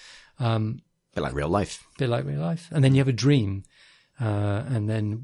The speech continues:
Speaker 1: you get these weird platform challenges in these dreams where you're, like, finding people playing instruments, jazz instruments and stuff in a dreamscape, just like, again,
Speaker 2: Real life,
Speaker 1: real
Speaker 2: yeah.
Speaker 1: life, yeah. Um, yeah, I, it's, um, th-, there's, there is actually quite a lot of agency going on quietly,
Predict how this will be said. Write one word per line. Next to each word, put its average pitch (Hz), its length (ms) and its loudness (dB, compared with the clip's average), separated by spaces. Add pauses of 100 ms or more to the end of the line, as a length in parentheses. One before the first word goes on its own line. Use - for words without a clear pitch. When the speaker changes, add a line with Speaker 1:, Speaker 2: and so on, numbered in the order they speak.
Speaker 1:
you 123 180 -2
get 127 80 -4
these 120 220 -6
weird 160 260 0
platform 127 440 -4
challenges 117 680 -4
in 127 160 -2
these 113 180 -4
dreams 113 600 -4
where 101 320 -6 (600)
you're, 107 260 -6 (120)
like, - 380 -12
finding 113 520 -2
people 104 260 -6
playing 113 260 -4
instruments, 110 760 -6 (140)
jazz 110 380 -6
instruments 127 600 -4
and 110 120 -4
stuff - 340 -8
in 110 100 -4
a 101 140 -6 (140)
dreamscape, 127 520 -2 (300)
just - 180 -4
like, 120 220 2 (180)
again, 113 140 -2
Speaker 2:
Real 95 100 6
life, 107 260 4
Speaker 1:
real 123 100 0
Speaker 2:
yeah. 95 100 0
Speaker 1:
life, - 320 -12
yeah. 147 180 -8 (840)
Um, 107 400 -6 (400)
yeah, 247 320 6
I, 214 100 4
it's, 208 340 0
um, 180 220 0
th-, 180 260 2
there's, 165 280 4
there 175 200 4
is 175 80 6
actually 156 180 2
quite 151 100 4
a 143 60 4
lot 143 40 2
of 131 80 0
agency 127 340 0
going 117 240 0
on 113 160 0
quietly, 117 800 -2